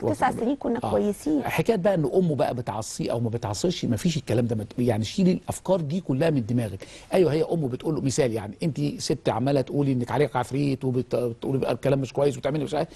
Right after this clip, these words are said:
Speaker 1: فخلاص يلا، أمه هتقول له: "خلاص، خليها تمشي". عادي، أي أم هتقول كده. طيب، سيب لها العيال لغاية لما تتربى، لغاية لما تعمل. ده الكلام اللي بيتقال من الأهل، مش بيتقال أكتر من كده. لكن ما فيش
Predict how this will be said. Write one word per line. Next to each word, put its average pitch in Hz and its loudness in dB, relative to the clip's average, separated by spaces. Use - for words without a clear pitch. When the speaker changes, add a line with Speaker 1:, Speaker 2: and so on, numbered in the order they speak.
Speaker 1:
فخلاص 247 0
يلا، 170 2
أمه 151 2
هتقول 156 0
له: 147 4
"خلاص، 135 -4
خليها 127 2
تمشي". 120 -2
عادي، 320 0
أي 381 4
أم 359 2
هتقول 185 -2
كده. 156 -2
طيب، 143 2
سيب 156 -2
لها 170 4
العيال 131 2
لغاية 131 2
لما 127 2
تتربى، 123 -2
لغاية 120 -2
لما 117 0
تعمل. 123 0
ده 180 0
الكلام 175 0
اللي 135 -2
بيتقال 151 -2
من 139 -2
الأهل، 175 -4
مش 131 2
بيتقال 131 2
أكتر 143 0
من 107 -2
كده. 123 0
لكن 127 0
ما 143 4
فيش 180 2